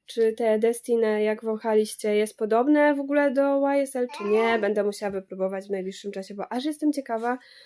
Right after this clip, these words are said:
I ten zapach jest ładny, jest projektujący, e, wyczuwalny po jakimś tam czasie jeszcze. Może on się jeszcze potem bardziej rozwinie, ale po jakimś tam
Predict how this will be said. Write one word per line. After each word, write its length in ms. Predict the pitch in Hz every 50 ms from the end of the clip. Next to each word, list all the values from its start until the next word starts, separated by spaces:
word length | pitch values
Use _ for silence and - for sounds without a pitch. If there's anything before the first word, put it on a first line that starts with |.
| - - - - _ _ _ - - -
I 100 | 254 240
ten 180 | 285 277 285
zapach 280 | 285 339 339 392 381 381
jest 160 | 381 359 -
ładny, 540 | 269 240 220 208 202 208 202 214 220 226 226
jest 220 | 233 240 233 -
projektujący, 840 | - 269 269 277 269 - - 277 262 226 208 202 202 214 - - - 359 415 427 415 _ _ _ _ _ _ _ _ _ _ _ _ _ -
e, 760 | - 226 220 220 220 220 220 220 214 214 214 214 214 214 214 214 _ _ _ _ _ _ _ _ _ _ _ _ _ _ _ _ _ _ _ _ _ -
wyczuwalny 600 | - 254 277 269 - 302 277 302 285 269 254 247 233
po 120 | 240 240
jakimś 320 | 233 233 233 - 233 - -
tam 180 | - 226 233
czasie 320 | 233 240 226 226 226 - 220
jeszcze. 520 | 214 214 208 208 - - - 302 339 381
Może 280 | 359 302 294 285 294 -
on 120 | 302 311
się 120 | 302 -
jeszcze 280 | 330 349 381 381 - 269
potem 280 | - 226 220 220 214 208
bardziej 340 | 202 202 214 208 202 208
rozwinie, 560 | 202 208 208 - 226 208 202 208 220 247 262 - - -
ale 340 | - 233 254 277 302 311 302 311 -
po 760 | - 269 269 277 277 277 277 277 285 277 277 277 277 277 269
jakimś 760 | 269 254 254 254 262 262 262 - - 269 262 262 254 254 -
tam 300 | - 254 240 240 240 240